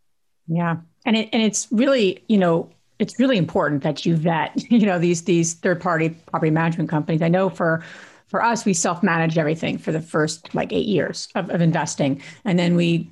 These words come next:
bought a property out of state and we're like, "Okay, it's time to hire someone 'cause we can't get there physically.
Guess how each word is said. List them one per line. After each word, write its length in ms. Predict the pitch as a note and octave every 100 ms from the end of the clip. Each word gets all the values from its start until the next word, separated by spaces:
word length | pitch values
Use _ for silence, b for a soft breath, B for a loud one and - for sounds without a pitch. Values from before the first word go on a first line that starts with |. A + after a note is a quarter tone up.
| -
bought 140 | E3+
a 40 |
property 380 | E3 E3 D3+ E3
out 100 | D3+
of 60 | D3+
state 360 | - D3+ C3+ -
and 100 | E3+
we're 60 |
like, 120 | D#3
"Okay, 260 | D#3+ F#3 D#3
it's 200 | D#3+ -
time 300 | - A3 G#3
to 180 | G3+ F3
hire 280 | - F3+ F#3
someone 440 | - F3 E3 E3
'cause 120 | E3+
we 60 | F3
can't 260 | - -
get 160 | - F#3+
there 120 | F3+
physically. 560 | E3+ G3 F#3 F3 E3+